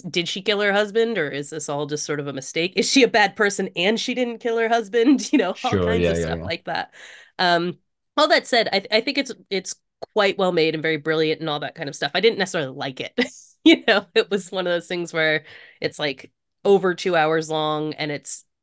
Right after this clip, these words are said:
Speaker 1: very realistic, which means it doesn't move at a clip. <laughs> You
Speaker 2: Yeah,
Speaker 1: know,
Speaker 2: yeah.
Speaker 1: it is very
Speaker 2: Perfectly
Speaker 1: much
Speaker 2: possible. It's perfectly possible to
Speaker 1: Yeah.
Speaker 2: appreciate just how well put together something
Speaker 1: Right.
Speaker 2: is and have it not land for you at all.
Speaker 1: Exactly that. Um,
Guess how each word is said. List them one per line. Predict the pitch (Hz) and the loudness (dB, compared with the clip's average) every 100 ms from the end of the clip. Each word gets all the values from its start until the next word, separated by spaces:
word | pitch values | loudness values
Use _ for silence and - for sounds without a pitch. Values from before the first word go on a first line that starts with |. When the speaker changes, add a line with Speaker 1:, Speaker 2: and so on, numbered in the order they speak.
| _ - | _ -14
Speaker 1:
very | 180 151 180 214 214 180 | -10 -2 2 4 4 2
realistic, | 175 165 160 156 - 107 - - - - - _ | 0 0 0 -4 -8 -14 -14 -18 -20 -20 -20 _
which | - - | -6 -4
means | 170 156 | -2 -2
it | 143 | -2
doesn't | 185 196 180 - _ _ | 0 0 -2 -8 _ _
move | 180 185 214 196 165 | 0 2 4 4 2
at | 160 151 | 0 -2
a | 139 | -4
clip. | - 147 - - _ _ | -4 -6 -6 -20 _ _
<laughs> | _ - | _ 6
You | 330 160 | 8 8
Speaker 2:
Yeah, | - 160 180 | 6 2 2
Speaker 1:
know, | |
Speaker 2:
yeah. | 208 170 | 2 2
Speaker 1:
it | 160 | 2
is | 160 170 | -2 -4
very | 165 170 165 | 0 4 6
Speaker 2:
Perfectly | 160 156 | 4 2
Speaker 1:
much | |
Speaker 2:
possible. | 156 147 135 101 | 4 2 2 0
It's | - | 4
perfectly | 139 127 131 | 4 4 2
possible | 117 123 - 123 | 2 0 0 -2
to | - 110 - | 0 0 2
Speaker 1:
Yeah. | 110 - | -2 0
Speaker 2:
appreciate | 110 101 | -2 -2
just | 107 113 | -4 -2
how | 101 82 | -4 -4
well | 98 110 104 | -2 0 0
put | 98 107 | -2 -4
together | 101 98 92 | -4 -4 -4
something | 104 143 | -6 -2
Speaker 1:
Right. | 135 | -2
Speaker 2:
is | 92 - _ _ | -4 -8 _ _
and | 104 92 | -6 -2
have | 92 | -2
it | 78 | -2
not | 90 78 | -2 -4
land | 80 82 82 | -4 -6 -6
for | |
you | 80 | -6
at | 73 71 71 | -6 -8 -8
all. | 62 - _ | -12 -14 _
Speaker 1:
Exactly | - 156 147 139 - 147 | -8 -6 -6 -8 -6 -2
that. | 143 135 - | -2 -2 -4
Um, | 156 151 151 | -4 -2 -4